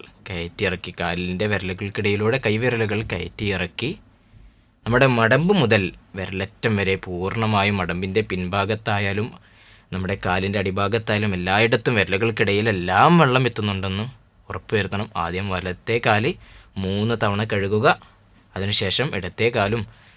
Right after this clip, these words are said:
അതുപോലെ തന്നെ മൂന്ന് തവണ കഴുകുക. ഇങ്ങനെ വുളുവിൻ്റെ പൂർണ്ണ രൂപം നാം പഠിച്ചു.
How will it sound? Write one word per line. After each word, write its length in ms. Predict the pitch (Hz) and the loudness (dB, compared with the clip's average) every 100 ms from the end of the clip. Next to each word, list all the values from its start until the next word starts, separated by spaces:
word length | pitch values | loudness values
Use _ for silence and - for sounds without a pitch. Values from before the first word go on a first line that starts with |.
| _ 87 | _ -8
അതുപോലെ 540 | 95 90 117 147 196 185 | -6 2 6 8 8 8
തന്നെ 240 | 143 147 214 - - _ _ 104 | 8 8 6 -2 -20 _ _ -4
മൂന്ന് 260 | 101 104 110 | -2 -2 0
തവണ 180 | 95 90 90 | -2 -2 -4
കഴുകുക. 360 | 90 87 90 95 101 - _ _ _ _ _ _ | -4 -4 -6 -6 -6 -10 _ _ _ _ _ _
ഇങ്ങനെ 240 | 95 92 117 - - | -8 -6 -6 -10 -12
വുളുവിൻ്റെ 320 | 92 92 101 107 | -6 -4 -4 -4
പൂർണ്ണ 260 | 95 95 113 113 | -4 -2 0 0
രൂപം 220 | 104 101 | -2 -4
നാം 100 | 95 - - 95 | -6 -8 -10 -8
പഠിച്ചു. 400 | 85 87 - | -8 -8 -6